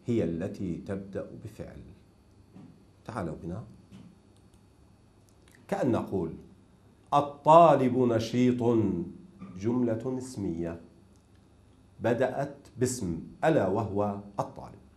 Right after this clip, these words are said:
الجملة الفعلية: "نجح الطالب".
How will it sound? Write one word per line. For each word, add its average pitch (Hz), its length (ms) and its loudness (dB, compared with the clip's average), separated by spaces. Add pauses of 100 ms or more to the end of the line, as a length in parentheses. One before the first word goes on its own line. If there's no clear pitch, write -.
(1120)
الجملة 101 420 -2
الفعلية: 95 640 -4 (1900)
"نجح 131 560 6
الطالب". 113 1040 4